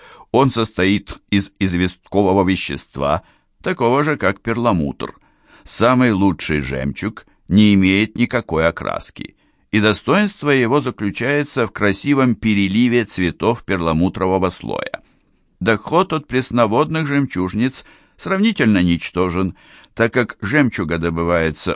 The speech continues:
очень немного. Так, во всей Саксонии от тысяча восемьсот двадцать шестого до тысяча восемьсот тридцать шестого годов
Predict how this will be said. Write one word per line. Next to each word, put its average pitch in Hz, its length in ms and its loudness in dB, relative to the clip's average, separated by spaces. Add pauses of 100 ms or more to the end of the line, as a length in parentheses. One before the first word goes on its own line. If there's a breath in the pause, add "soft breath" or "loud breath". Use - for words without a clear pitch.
очень 73 380 -2
немного. 73 580 -4 (420)
Так, 139 300 2
во 117 160 2
всей 147 260 -2
Саксонии 85 920 0 (260 soft breath)
от 98 200 -2
тысяча 98 420 -2
восемьсот 87 480 -2
двадцать 82 400 -4
шестого 85 480 -4
до 82 100 -4
тысяча 82 440 -8
восемьсот 80 480 -4
тридцать 87 400 -6
шестого 110 480 -2
годов 104 440 -2